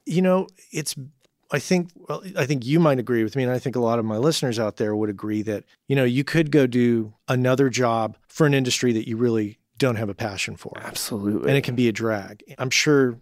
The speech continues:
Speaker 1: not every day is a great day for you.
Speaker 2: Sure,
Speaker 1: Just as
Speaker 2: sure.
Speaker 1: it is, same for me. Not every day is a great day, but it's the worst day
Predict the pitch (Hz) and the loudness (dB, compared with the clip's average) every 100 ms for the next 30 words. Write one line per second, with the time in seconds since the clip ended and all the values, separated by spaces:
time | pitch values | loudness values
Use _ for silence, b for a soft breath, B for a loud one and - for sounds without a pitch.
0 | _ 135 127 135 139 123 127 120 120 120 | _ 0 2 4 4 4 4 4 4 4
1 | 113 110 117 120 - 117 117 117 123 - | 0 0 2 2 0 -2 0 -2 -4 -2
2 | 120 117 127 - 220 143 - 123 165 247 | 0 4 4 4 2 0 -4 0 2 4
3 | 226 123 120 120 - _ _ _ _ _ | 4 2 0 -4 -6 _ _ _ _ _
4 | _ 160 - 131 127 - 131 151 101 110 | _ -10 -4 -2 -4 -4 -2 -2 -2 0
5 | 131 139 139 139 127 123 120 120 147 110 | 0 2 2 0 0 -4 -4 -4 -4 -6
6 | b b b _ 156 147 117 123 - _ | b b b _ 2 2 0 -10 -20 _
7 | - - 143 127 127 180 180 - 127 113 | -20 -16 -2 0 4 4 2 0 0 0
8 | 110 110 | -2 -6